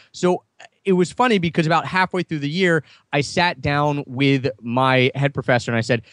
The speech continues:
"You know, I might wanna go and then do my doctorate." And that would be, you know, another three, four years, what, what have you. But I said to her, "If I'm gonna do it, the one regret I always had," and I don't have many in life, but the one regret I always had was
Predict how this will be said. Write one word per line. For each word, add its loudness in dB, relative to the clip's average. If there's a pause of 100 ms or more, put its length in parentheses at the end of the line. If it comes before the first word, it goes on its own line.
(180)
"You -2
know, 2
I 0
might 2
wanna 0
go 2
and 0
then -2
do -2
my 0
doctorate." 0
And 0
that 4
would 2
be, 2
you 0
know, 2
another 2
three, -2
four 0
years, 0
what, -2
what 2
have 2
you. 2 (240)
But 2
I 2
said 0
to 4
her, 2 (380)
"If 0
I'm 0
gonna 0
do 0
it, -2
the 0
one 0
regret 0
I 4
always 2
had," 2
and 2
I 2
don't 2
have 0
many 2
in -4
life, -2 (360)
but 0
the 0
one 0
regret 0
I 4
always 2
had 2
was 0